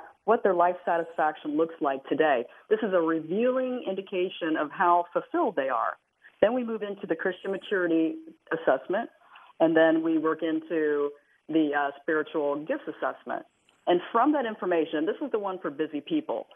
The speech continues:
Um, once we work through the assessment phase, we work through an equipping phase.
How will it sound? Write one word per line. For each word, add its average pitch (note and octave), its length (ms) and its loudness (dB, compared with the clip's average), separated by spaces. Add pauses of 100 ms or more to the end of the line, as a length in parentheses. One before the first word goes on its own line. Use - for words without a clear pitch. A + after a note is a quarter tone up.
(500)
Um, D3 540 10
once F#3+ 200 0
we B3+ 80 2
work A3 180 2
through G#3+ 120 -2
the G#3 80 -2
assessment G#3 500 -4
phase, G#3+ 260 0 (120)
we E3+ 100 2
work E3+ 300 -2
through F3 140 0
an D#3+ 60 0
equipping D#3 580 -2
phase. - 280 -6